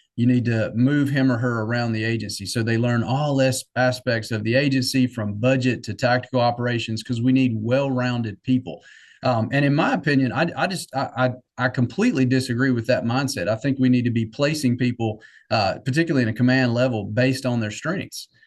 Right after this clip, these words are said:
Um, we don't need well-rounded people. You need well-rounded teams. Like, I think that makes sense. So, you know, if, if so-and-so is very strong and his or her career has been heavy on the tactical side, um,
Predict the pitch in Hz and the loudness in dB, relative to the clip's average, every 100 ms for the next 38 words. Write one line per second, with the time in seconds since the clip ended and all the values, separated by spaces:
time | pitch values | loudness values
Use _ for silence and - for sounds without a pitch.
0 | _ - 110 120 175 233 131 156 202 127 | _ -2 0 2 2 2 2 2 2 0
1 | 131 143 127 123 110 98 214 247 95 110 | 2 2 0 0 -2 -2 -4 -2 -2 0
2 | 135 156 113 139 139 131 117 92 98 196 | 2 2 2 2 2 2 0 -4 -4 0
3 | 254 - - - 113 135 170 170 120 110 | 0 -2 -12 -8 -2 0 0 0 0 0
4 | 107 - 160 165 - - 135 120 107 - | -4 -4 -4 -4 -4 0 2 0 -2 -12
5 | - 131 123 117 110 - 117 - 143 143 | -6 0 0 0 -4 -6 -4 0 2 2
6 | 131 135 127 107 107 110 131 139 123 - | 2 2 2 0 -2 0 2 2 0 -2
7 | 139 135 135 110 117 117 113 151 135 123 | -2 0 0 0 0 -2 -2 -2 0 0
8 | 135 131 135 135 135 131 117 110 127 127 | 0 -2 0 0 2 0 -2 0 2 2
9 | 120 110 107 127 170 113 107 117 110 107 | 0 -2 0 -2 -2 -8 -6 -2 0 -2
10 | - - _ 120 113 107 | -6 -20 _ 0 0 0